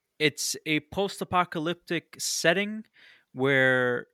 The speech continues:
these creatures are human and animal hybrids. Um, so, like, the, the, the kid, he's kind of, like, he has antlers and, like, deer ears and stuff like that, which is kinda like, um, is an imp?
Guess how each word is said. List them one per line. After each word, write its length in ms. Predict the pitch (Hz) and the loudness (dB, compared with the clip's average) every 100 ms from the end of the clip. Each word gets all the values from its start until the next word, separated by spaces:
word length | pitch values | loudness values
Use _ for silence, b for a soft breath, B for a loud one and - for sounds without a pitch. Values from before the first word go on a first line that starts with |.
| _ _ _ - | _ _ _ -12
these 360 | 127 143 131 - | -6 -4 -4 -8
creatures 840 | - - 196 202 - 208 202 180 - | -12 -6 -4 -4 -6 -4 -4 -8 -6
are 300 | 135 135 123 | -2 0 -2
human 720 | - 180 185 180 180 175 170 - | -6 -6 -6 -6 -8 -8 -14 -12
and 220 | 139 127 | -12 -8
animal 500 | 131 143 143 139 135 | -4 -2 -4 -6 -8
hybrids. 800 | 131 - 107 104 - - - - _ _ _ _ _ _ _ _ - | -8 -6 -6 -6 -12 -20 -20 -20 _ _ _ _ _ _ _ _ -6
Um, 520 | 113 107 107 110 - - | -2 -2 -6 -10 -16 -12
so, 500 | - 156 139 131 - - | -2 0 2 0 -6 -4
like, 220 | 131 120 | -4 -2
the, 140 | 139 - 113 | -4 -4 -12
the, 420 | 127 135 135 123 | -4 0 0 0
the 100 | 120 | -4
kid, 420 | - 175 175 127 123 | -6 -2 -2 -4 -8
he's 240 | 131 120 | -10 -10
kind 260 | - 131 131 | -8 -6 -6
of, 100 | 117 | -6
like, 160 | 123 120 - | -8 -8 -8
he 100 | 127 | -4
has 180 | 120 - | -4 -4
antlers 640 | 131 - 135 131 131 117 | -6 -2 0 0 0 -4
and, 200 | 117 113 | -8 -8
like, 200 | 110 - _ _ _ _ 113 | -10 -12 _ _ _ _ -6
deer 260 | 123 135 - | -2 -2 -2
ears 340 | 131 135 123 | -4 -4 -8
and 80 | 123 | -10
stuff 260 | - 131 - | -8 -6 -6
like 180 | 135 | -8
that, 260 | 143 143 - | -2 -2 -2
which 300 | 131 120 - | -8 -14 -14
is 120 | 127 | -14
kinda 260 | - 123 123 | -8 -6 -6
like, 320 | 120 117 - | -6 -8 -8
um, 380 | 113 113 110 - _ _ _ _ _ _ _ 139 | -10 -10 -14 -20 _ _ _ _ _ _ _ -8
is 120 | 120 | -6
an 120 | 113 - | -8 -6
imp? 340 | 143 220 - | -6 -6 -10